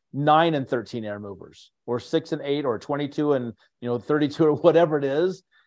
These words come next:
And so one way to kind of visualize that is if you were going to paint the inside of your house, you'd measure up all the square feet of the surfaces you want to paint, all your walls and ceiling. You go to the paint store, you pick up a gallon of paint.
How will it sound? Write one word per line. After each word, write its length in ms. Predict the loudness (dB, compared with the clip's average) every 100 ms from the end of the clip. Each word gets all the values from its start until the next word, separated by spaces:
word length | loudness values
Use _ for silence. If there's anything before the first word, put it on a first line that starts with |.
| _ -2
And 160 | -2
so 220 | 2 2
one 280 | 4 2 2
way 120 | 2
to 100 | 2
kind 280 | 0 -6 -4
of 80 | -4
visualize 560 | 0 0 0 -4 -4 -2
that 200 | -4 -4
is 360 | -6 -8 -10 _ _ _ 0
if 220 | 0 0
you 160 | -2 2
were 140 | 2
going 320 | 4 2 0
to 440 | -2 2 4 4 0
paint 240 | -6 -4
the 140 | -4 -4
inside 320 | -2 -2 0
of 80 | -2
your 100 | -6
house, 480 | -8 -10 -16 _ _ _ _ _ _ _ _ _
you'd 180 | -4 -2
measure 300 | 2 2 2
up 100 | 2
all 160 | 4 2
the 80 |
square 300 | 0 2 2
feet 300 | 2 -2 -2 -2
of 100 | -4
the 80 |
surfaces 540 | 0 0 0 -2 -4 -4
you 80 | -2
want 160 | -2
to 40 | -2
paint, 280 | -6 -10 -4
all 140 | -2
your 140 | 0 2
walls 300 | 2 2 -2
and 100 | -10
ceiling. 260 | -8 -8
You 120 | -8
go 120 | -2 -2
to 80 |
the 80 | -2
paint 300 | -4 -4 -4
store, 280 | -4 0 2
you 140 | 0
pick 180 | -4 -4
up 140 | -4 -6
a 60 |
gallon 240 | -4 -4 -4
of 100 | -8
paint. 260 | -12 -14